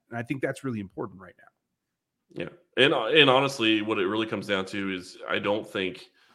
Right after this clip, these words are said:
Speaker 2: it's a matter of you having to take a ton of reps away from him and limiting his stats and limiting his, his ability to get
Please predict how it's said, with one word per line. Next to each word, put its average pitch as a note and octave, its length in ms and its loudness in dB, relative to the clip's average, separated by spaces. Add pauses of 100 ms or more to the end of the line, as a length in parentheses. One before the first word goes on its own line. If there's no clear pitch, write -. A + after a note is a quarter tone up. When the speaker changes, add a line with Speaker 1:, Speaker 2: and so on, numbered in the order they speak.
(160)
Speaker 2:
it's - 140 -8
a G#2+ 60 -4
matter G2 440 4
of F2+ 560 -2
you G2+ 220 -10
having G#2 300 0
to G2 60 -6
take G2 200 -8
a F#2 60 -8
ton G#2+ 200 -6
of F#2+ 100 -6
reps G2 260 -4
away F#2 240 -4
from F#2 220 -8
him F2 200 -8 (480)
and G2 220 -4
limiting G#2 480 -2
his F#2+ 280 -10
stats G#2 360 0
and F#2+ 120 -8
limiting G2+ 360 -6
his, G2+ 260 -8 (140)
his G#2+ 160 -8
ability G2 360 -4
to F#2 60 -12
get G2 300 -4